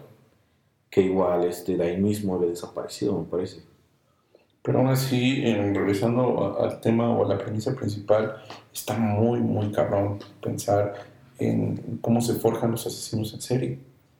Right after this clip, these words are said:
Speaker 1: Sí, de,
Speaker 2: O sea,
Speaker 1: de hecho se van, de hecho, este, así como entrevistas, de hecho hay una entrevista de, de igual de uno que es Richard Kuklinski,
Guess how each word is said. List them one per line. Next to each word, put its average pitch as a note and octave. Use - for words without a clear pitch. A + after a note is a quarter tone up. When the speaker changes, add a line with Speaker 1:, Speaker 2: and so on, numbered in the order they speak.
Speaker 1:
Sí, B2+
de, G#2
Speaker 2:
O -
sea, F#2+
Speaker 1:
de -
hecho -
se C#3+
van, A#2
de B2+
hecho, D3+
este, F2
así -
como G#2
entrevistas, G2
de G#2+
hecho C3
hay C3
una C3+
entrevista A2+
de, F2
de F#2
igual G2+
de G#2
uno G#2
que F#2+
es -
Richard A#2
Kuklinski, A2+